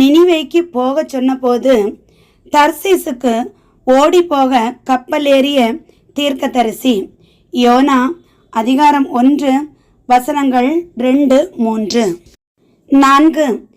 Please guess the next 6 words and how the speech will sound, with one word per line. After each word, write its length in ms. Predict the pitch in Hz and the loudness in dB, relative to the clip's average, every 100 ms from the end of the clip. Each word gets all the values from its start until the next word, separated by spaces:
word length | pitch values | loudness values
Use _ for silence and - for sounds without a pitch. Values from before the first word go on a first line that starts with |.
| _ _ | _ _
எரேமியா, 680 | 294 302 330 370 320 254 254 208 - _ _ _ _ _ - | -2 0 2 4 2 2 -2 -4 -8 _ _ _ _ _ -4
தாயின் 540 | 196 208 349 381 349 - 254 | 0 2 4 4 2 -4 -4
வயிற்றில் 480 | 262 277 302 254 - - 226 | -4 -4 -4 -6 -8 -8 -4
உருவாக்கும் 600 | 277 302 320 339 359 277 | -2 2 2 0 0 0
முன்னே, 380 | 254 269 294 240 226 - _ _ _ _ - | 4 4 4 0 -4 -10 _ _ _ _ -2
கர்ப்பத்திலிருந்து 920 | 285 285 370 381 359 302 285 285 | 0 0 -4 -4 -2 -2 2 2